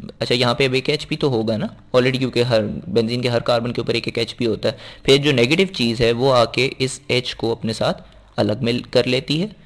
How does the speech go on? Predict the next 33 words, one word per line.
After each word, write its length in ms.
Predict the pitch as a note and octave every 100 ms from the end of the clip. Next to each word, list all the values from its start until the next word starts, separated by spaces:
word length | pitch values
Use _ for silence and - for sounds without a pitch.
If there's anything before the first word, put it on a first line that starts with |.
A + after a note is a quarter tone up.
| -
और 120 | A#2+ A#2+
यहाँ 260 | B2 A#2
से 160 | A#2 C#3
एक 120 | D3 A#2
डबल 180 | A#2
बॉन्ड 220 | A#2 A#2 A2+
नीचे 240 | A2 -
की 80 | -
तरफ 260 | - C3 - - -
शिफ्ट 320 | - A2+ -
हो 80 | G#2
जाता। 320 | - C2 - - - - - _ _ _ - - - - - -
So, 320 | - B2 A2+
the 180 | - B2
next 220 | A2+ A#2+
product 360 | B2+ A2+ A#2 -
would 180 | A2 G#2+
be, 160 | A2 - - - - - - - - _ _ - - - - _ _ _ _ _ -
ये 100 | B2
मैं 100 | C3
आपको 220 | B2+ C3+
मैकेनिज्म 540 | A#2 A#2 C3 C3+ B2 A#2+
समझा 340 | A2+ A2 A2
रहा 160 | - C#3+
हूँ। 180 | F3 - - - A#2
यहाँ 340 | A#2+ A#2 A#2
पे 200 | - E3 - - - _ -
S 140 | A#2+ - - - - - - - -
डबल 180 | A2 A2
बॉन्ड 220 | A2 G#2
O, 460 | G#2+ A2+ A#2 C#3+ D#3+ - - _ A2+
डबल 160 | G#2+
बॉन्ड 240 | G#2+ G#2+